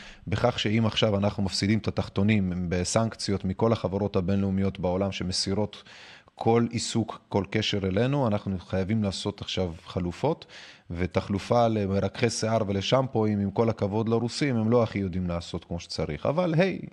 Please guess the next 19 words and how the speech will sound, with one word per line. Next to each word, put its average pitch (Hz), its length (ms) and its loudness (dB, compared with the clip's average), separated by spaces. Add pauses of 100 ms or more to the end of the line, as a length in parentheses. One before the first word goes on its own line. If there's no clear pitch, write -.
(120)
זה 117 160 -2
מה 139 120 2
יש, 110 260 2
עם 98 80 -2
זה 104 140 0
ננצח. 95 540 -2 (480)
אז 87 120 -2
במקום 110 340 2
להודות 107 360 2
בטעות 110 540 -2 (220)
על 98 120 -4
זה 101 140 -2
שהם 101 240 0
עשו 101 200 -4
פדיחה 101 400 -2
אחושרמוטה, 92 640 -2
פוטין 101 400 -2
והטמבלים 90 720 0
שלו, 82 320 -6